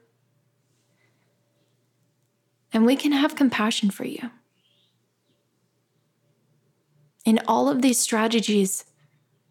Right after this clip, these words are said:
that we all engage in as humans, given everything you've experienced in this lifetime, given how you grew up,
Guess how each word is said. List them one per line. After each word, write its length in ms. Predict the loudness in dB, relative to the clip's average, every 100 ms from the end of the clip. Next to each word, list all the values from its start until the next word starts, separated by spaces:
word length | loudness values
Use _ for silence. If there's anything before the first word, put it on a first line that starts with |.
| _ _ _ -4
that 240 | -2 0
we 180 | 0 -2 -2
all 480 | 4 6 8 6 4
engage 500 | 2 2 4 2 2
in 140 | 0
as 140 | 0 -2
humans, 680 | -2 0 0 -2 -6 -10 _ _ _ -20 -8
given 420 | 0 2 2 0 0
everything 520 | 0 2 2 4 4
you've 200 | 4 2
experienced 600 | -2 -2 0 2 0 2
in 100 | 2
this 180 | 2 0
lifetime, 560 | -2 0 -2 -2 -2 -8 _ _ _ _ _ _ -20 -20 -2
given 320 | 0 2 2
how 260 | 2 2 2
you 800 | 4 6 6 6 4 4 2 -4 _ _
grew 300 | -2 4 4
up, 540 | 4 2 2 -2 -8